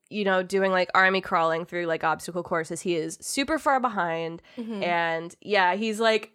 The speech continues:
Speaker 1: struggling to keep up on a jog.
Speaker 2: And they're actively working against him.
Speaker 1: They're all dickheads.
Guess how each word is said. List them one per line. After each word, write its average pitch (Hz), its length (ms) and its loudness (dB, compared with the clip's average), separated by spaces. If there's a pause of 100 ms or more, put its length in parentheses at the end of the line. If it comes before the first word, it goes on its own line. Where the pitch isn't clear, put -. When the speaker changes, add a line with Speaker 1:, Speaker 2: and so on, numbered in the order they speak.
Speaker 1:
struggling 240 500 2
to 240 60 0
keep 226 240 -2
up 190 160 2
on 175 100 4
a 165 40 0
jog. 285 140 2
Speaker 2:
And 339 80 4
they're 359 140 6
actively 370 380 4
working 262 300 2
against 214 340 0
him. 165 260 -4 (120)
Speaker 1:
They're 311 180 -4
all 370 160 2
dickheads. 170 840 -6